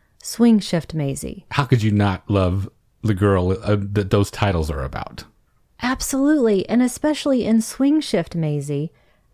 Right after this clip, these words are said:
Speaker 1: Maisie leaves show business behind her and does her part for the war effort,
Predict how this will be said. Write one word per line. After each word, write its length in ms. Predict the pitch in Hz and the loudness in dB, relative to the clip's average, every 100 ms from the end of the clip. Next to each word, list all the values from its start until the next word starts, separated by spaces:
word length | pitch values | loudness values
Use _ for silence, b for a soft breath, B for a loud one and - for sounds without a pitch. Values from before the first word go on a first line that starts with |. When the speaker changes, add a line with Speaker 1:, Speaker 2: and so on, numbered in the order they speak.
| _ _ | _ _
Speaker 1:
Maisie 480 | 196 220 262 262 262 | 2 4 4 2 2
leaves 560 | 214 220 220 208 - - | 2 4 4 2 -4 -12
show 300 | - 226 240 | -2 0 2
business 440 | 220 196 190 175 | 0 0 -2 -2
behind 480 | 180 165 196 196 196 | -4 -2 0 2 0
her 160 | 165 | -2
and 200 | - 175 | -2 -2
does 220 | 175 170 - | 0 -2 -2
her 140 | 202 | -6
part 380 | - 147 143 - | -4 -8 -8 -6
for 140 | 185 | -4
the 120 | 190 | -2
war 400 | 196 214 262 240 - | -2 2 2 2 -2
effort, 400 | 160 - 156 | -4 -2 -4